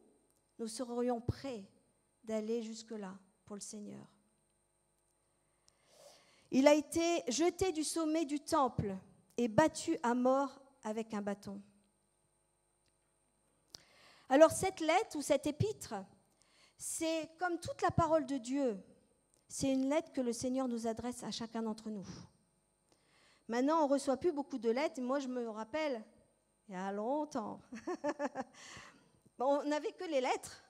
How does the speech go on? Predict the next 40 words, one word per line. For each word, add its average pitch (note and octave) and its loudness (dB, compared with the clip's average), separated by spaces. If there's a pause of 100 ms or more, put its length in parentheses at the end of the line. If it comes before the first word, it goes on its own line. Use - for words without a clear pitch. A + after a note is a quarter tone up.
(200)
Il - -14
n'y G#3 -6
avait G#3+ -6
pas G3+ 4
d'Internet, A#3+ 0
il D4 -2
n'y B3 -4
avait A3 -2
pas C#4+ -6
tout B3+ -14
ça. C#4 0 (400)
Et A3 -4
quand G4 4
on - 0
recevait D#4 -2
une C#4 -2
lettre, F#4+ -4
on B3+ -6
était B3 -8
content. G#3+ -10 (640)
Parce G#3+ -16
qu'on B3 -4
était A#3 -2
jeunes, D#4+ 4
on A3+ -10
ne A3+ -10
recevait A3 -18
pas B3+ -6
encore B3+ -6
les A3 -6
factures. E4+ -8 (680)
Alors, C4 2
quand G4 2
on F4 4
recevait F4 0
une D4 2
lettre, F#4+ 0 (960)
on C4 2
était B3+ -2
content. A#3+ -12